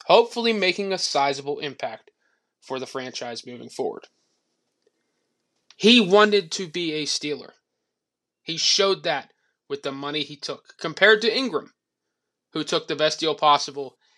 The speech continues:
and felt like he was still a starter when it was very clear he was the number three behind Highsmith and Watt. It's time to put all those Marcus Golden, Melvin Ingram concerns to bed.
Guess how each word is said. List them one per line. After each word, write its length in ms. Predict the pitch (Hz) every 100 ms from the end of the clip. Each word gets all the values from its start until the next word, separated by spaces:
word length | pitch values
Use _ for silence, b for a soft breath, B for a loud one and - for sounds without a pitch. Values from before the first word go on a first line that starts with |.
| _ -
and 120 | 147
felt 260 | 139 156 143
like 160 | 139
he 160 | - 160
was 180 | 139 135
still 380 | - 151 151 139
a 100 | 143
starter 460 | - 165 147 127
when 160 | 117 139
it 80 | 131
was 160 | 135
very 260 | 135 214 226
clear 380 | 220 262 170 - _ _ _ _ _ _ _ _ _ _ _ _
he 140 | 170
was 180 | 185 160
the 100 | 160
number 280 | 160 151 143
three 260 | - 139
behind 320 | 123 127 123 120
Highsmith 540 | 117 - 127 104 - _ _
and 180 | 135 117
Watt. 240 | - - - _ _ _ _ _ _ _ _ _ - _ _ _ -
It's 200 | - -
time 280 | 190 208 208
to 80 |
put 200 | 202 190 - -
all 300 | 165 175 180
those 300 | 151 139 131
Marcus 340 | 139 135 131
Golden, 340 | - 135 131 127
Melvin 300 | 135 131 131
Ingram 280 | 131 123 120
concerns 420 | 123 - - 113
to 80 | -
bed. 280 | - 113